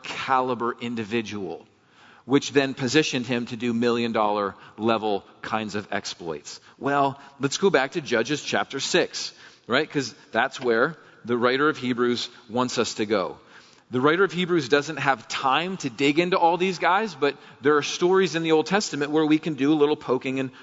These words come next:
prodding. And here's what we know of Gideon. Gideon, uh, is visited by the angel of the Lord, and in a time when Israel, Gideon is an Israelite, they're being oppressed by the Midianites and the Amalekites, and all the kites around them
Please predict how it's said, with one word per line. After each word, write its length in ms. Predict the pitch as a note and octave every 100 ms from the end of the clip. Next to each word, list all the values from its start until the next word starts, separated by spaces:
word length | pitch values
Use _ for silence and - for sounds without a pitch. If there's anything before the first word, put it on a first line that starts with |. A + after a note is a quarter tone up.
| -
prodding. 400 | - G#3 F#3+ F#2+ - - - - -
And 120 | E3+
here's 300 | F3 C4 A3+
what 160 | A3+ F#3+
we 260 | F#3+ F3 - -
know 220 | D#3+ D#3+
of 140 | C#3
Gideon. 360 | G2+ C3 A2 D2+ - _ _ - - - -
Gideon, 500 | B2+ F#3+ B3 B3+ A#3+
uh, 280 | A3 F3 E3+
is 200 | E3 D3+
visited 480 | C#3+ F3+ F#3+ G#3 G3
by 180 | E3+ E3
the 160 | D#3+ D3
angel 340 | E3+ F#3 G3+
of 120 | G#3
the 80 | B3
Lord, 360 | E3 G#2+ E3 G#3+ - - _ _ _ _ _ _ _ _
and 320 | D#3 E3 E3+ E3+
in 180 | D#3
a 80 | E3+
time 440 | E3 F3+ F3 G#3 G#3+
when 180 | D#3+
Israel, 580 | D#3+ D#3+ E3+ F3+ B2+ C3
Gideon 540 | E3 A#2 A#2+ C3+ D#3 D3
is 100 | C#3+
an 120 | C#3+
Israelite, 640 | C3 A2+ A2 G2 G2 D#3+ - - - - -
they're 160 | D#3+
being 280 | D#3 F#3+ F3+
oppressed 520 | D3 - F#3+ G3+ -
by 120 | D3+
the 100 | C3
Midianites 540 | C#3 F#3+ G#3 F#3+ F#3+ -
and 60 |
the 40 | C#3
Amalekites, 580 | E3 G3+ G3+ G3+ F#3+ F3
and 80 |
all 160 | F#3+ A3
the 60 | G3
kites 340 | A3 G3+ -
around 320 | G3 F#3+ F3+
them 240 | C#3+ C#3